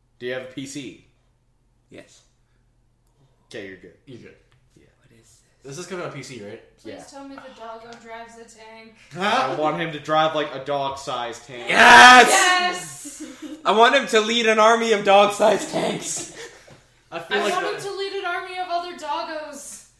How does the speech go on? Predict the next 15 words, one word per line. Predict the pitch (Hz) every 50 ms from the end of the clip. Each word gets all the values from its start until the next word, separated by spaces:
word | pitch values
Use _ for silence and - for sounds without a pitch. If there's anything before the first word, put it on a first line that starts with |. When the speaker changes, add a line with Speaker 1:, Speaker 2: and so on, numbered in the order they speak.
| _ _ _ _ _ _ _ _ _ _ _ _ _ - _ _ _ _
Speaker 3:
You | - 170 185 - - 285
know | 277
what, | 269 - -
though? | - 269 190 156
Watching | 156 165 190 - 240 247
this | 254 - -
Speaker 1:
Wait, | 170 180
Speaker 3:
trailer | 175 175 175 175 165 165
Speaker 1:
wait, | 147 -
hold | 175 180 175 170
up. | 160 160 160 - - 151
Was | 147 147 139 143
he | - 165 175 165
shaking | - - - 175 170 165 165 165 156 151
hands | 147 147 147 135 127 120 117 120 131 135 147 - - - - - -